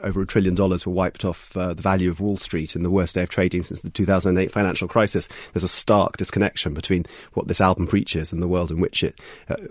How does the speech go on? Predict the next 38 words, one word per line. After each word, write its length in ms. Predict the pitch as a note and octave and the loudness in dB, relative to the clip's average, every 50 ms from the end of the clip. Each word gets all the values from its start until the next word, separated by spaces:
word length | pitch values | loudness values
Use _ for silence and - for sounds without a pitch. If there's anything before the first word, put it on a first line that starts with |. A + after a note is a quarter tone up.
| - - - | -12 -6 -4
has 200 | F2+ G2 E2+ - | -2 -2 -2 0
come 160 | - F#2 F#2 | 0 2 2
into 160 | E2+ D#2+ E2+ | 2 2 4
being. 360 | F#2+ G2 G2+ F2 D#2 D#2 D#2 - - - - - | 4 6 6 6 4 0 -4 -8 -12 -20 -8 0
But 180 | - A2 G#2 G2 | 4 4 4 4
it 120 | G#2+ - | 4 4
seems 180 | - D3+ C#3 A#2+ | 6 6 6 8
to 60 | - C3 | 8 8
me 80 | A#2+ | 8
that, 160 | G2 G#2+ G2+ | 8 6 4
in 100 | - A2+ | 2 2
fact, 220 | G2+ A#2+ G2 - G#2 | 4 4 2 2 2
what 100 | G#2 F#2+ | 0 2
it's 120 | F#2 G2 | 4 6
really 160 | A#2+ A#2 A2 | 6 8 8
celebrating 540 | G2 - G2 F#2+ E2+ F2+ F2 F2+ - F#2 F2+ | 6 4 2 2 2 0 0 0 2 2 2
is 100 | F#2 E2 | 2 2
the 80 | - G2 | 2 2
rise 240 | G2+ G2 F2+ F2 F#2 | 4 4 2 2 0
of 80 | F2 | 0
hip-hop, 420 | - A#2 - - - F#2+ E2 - - | 0 -2 -2 0 -2 -2 -2 -2 -2
the 80 | - F2+ | 0 2
rise 240 | G2 F#2+ F#2 - | 2 2 2 2
of 60 | F2 - | 0 -2
this, 320 | F2+ F2 - - - - _ _ - | -2 -2 -2 -4 -6 -8 _ _ -6
uh, 380 | F#2 F#2 F2 E2+ E2 D2+ D2+ C2 - - E2+ - - | -4 -4 -2 -2 -2 -2 -4 -4 -6 -10 -10 -4 0
black 380 | - G2 F#2 F#2+ - - - - | 2 4 4 4 2 0 -4 -6
created 720 | - - G2+ G2 F#2+ F#2 F2+ - - F#2 D#2 D2 - - - - - - - - | -2 2 4 4 4 4 2 2 -2 -2 -2 -4 -6 -10 -14 -18 -20 -20 -20 -2
form 220 | - - A2+ F2+ | 2 4 6 6
of 100 | F#2+ - | 6 6
music 400 | G#2 G#2+ G2+ F2+ - D#2+ E2 - | 4 4 4 4 2 0 0 0
into 180 | F2+ F2 - F#2 | 0 0 0 0
this 140 | E2+ E2+ - | 0 0 0
sort 140 | - F2 E2+ | -2 -4 -4
of 80 | D#2 | -2
world-beating, 840 | E2+ F#2 F#2+ F#2 F2+ F2 E2 - - F2 E2 - - E2+ D#2 D#2+ - - - - - - - - - | 2 2 4 4 4 2 0 0 -2 -2 -2 0 -2 -2 -2 -4 -8 -12 -20 -20 -20 -20 -20 -12 -6
uh, 260 | - D#2+ D#2 E2 - - | -2 -2 0 0 0 0
genre. 400 | E2+ F2+ F#2 F2+ D#2+ D#2 D2+ | 2 4 4 4 4 2 0